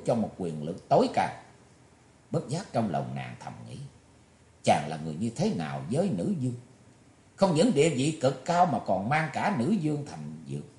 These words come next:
rồi cả bảo đao ngự dụng của Nữ Dương. Chẳng lẽ chàng là... Nghĩ tới đó, Thường Ninh Ninh chấn động trong lòng. Nàng lại nghĩ tiếp,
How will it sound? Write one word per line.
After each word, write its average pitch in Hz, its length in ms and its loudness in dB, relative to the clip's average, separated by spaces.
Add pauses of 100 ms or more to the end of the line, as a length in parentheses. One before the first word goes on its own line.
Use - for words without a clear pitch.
(500)
rồi 101 480 2 (320)
cả 127 340 2
bảo 147 220 4
đao 165 260 4
ngự 101 120 0 (120)
dụng 104 240 -2
của 156 160 -4
Nữ 113 220 -2
Dương. 127 180 -4 (520)
Chẳng 180 180 4
lẽ 165 220 6
chàng 107 220 2
là... 92 360 -6 (840)
Nghĩ 101 240 -2
tới 175 100 0
đó, 160 240 -2 (240)
Thường 80 220 -6
Ninh 107 200 0
Ninh 104 280 -2
chấn 220 240 0
động - 240 -2
trong 107 220 -8
lòng. - 120 -14 (1500)
Nàng 113 320 4
lại 107 120 6
nghĩ 113 280 2
tiếp, 185 160 -4